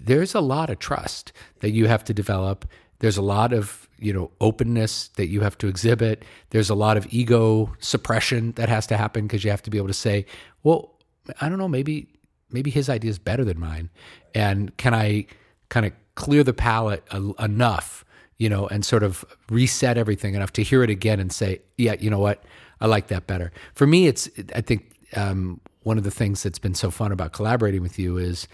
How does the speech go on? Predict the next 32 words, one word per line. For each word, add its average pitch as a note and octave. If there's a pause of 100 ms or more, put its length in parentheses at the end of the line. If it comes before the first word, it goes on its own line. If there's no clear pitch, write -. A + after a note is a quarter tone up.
(240)
and G2+
I, F2+
I've F#2+
always A2 (800)
just - (280)
gravitated F#2+
towards, F2+
I E2
love G#2
collaborating F#2+
with E2
people F2+
who F2+
have F2
skills -
I F2+
don't D#2+
have, - (340)
you F#2
know, D2+
and F#2
I F2
love G2
giving G#2
something F#2+
to -
you G2
and F2+
saying, E2+
"Kenny, G2+
you F2+
know, D#2+